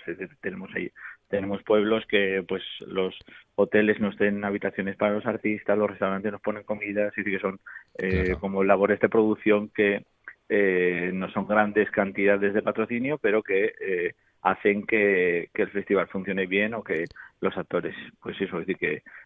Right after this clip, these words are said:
Speaker 1: vengan, disfruten de, de los espacios, porque al fin y al cabo, es decir,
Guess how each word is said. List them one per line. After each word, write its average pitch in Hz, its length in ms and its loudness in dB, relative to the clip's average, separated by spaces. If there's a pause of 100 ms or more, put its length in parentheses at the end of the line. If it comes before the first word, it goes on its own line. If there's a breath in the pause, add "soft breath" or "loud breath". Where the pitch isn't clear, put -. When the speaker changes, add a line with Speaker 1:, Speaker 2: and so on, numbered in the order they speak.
(120)
Speaker 1:
vengan, 95 420 2
disfruten 92 600 0
de, 82 520 0
de 92 160 0
los 90 160 -4
espacios, 98 480 -2
porque 87 360 -2
al 85 160 -4
fin 92 140 -6
y - 20 -4
al 90 100 -6
cabo, 92 380 -2
es 82 80 -20
decir, 85 200 -6